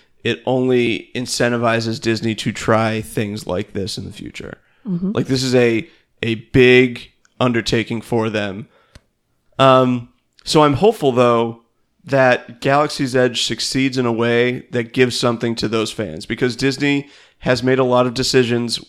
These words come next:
Speaker 1: with their ownership of Star Wars that has, justifiably or not, alienated some fans.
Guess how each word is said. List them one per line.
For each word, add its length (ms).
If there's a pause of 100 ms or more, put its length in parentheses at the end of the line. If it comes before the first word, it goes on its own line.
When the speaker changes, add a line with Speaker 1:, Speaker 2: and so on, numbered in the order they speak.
Speaker 1:
with 140
their 180
ownership 460
of 100
Star 240
Wars 280
that 160
has, 340 (1200)
justifiably 720
or 80
not, 460
alienated 680
some 260
fans. 540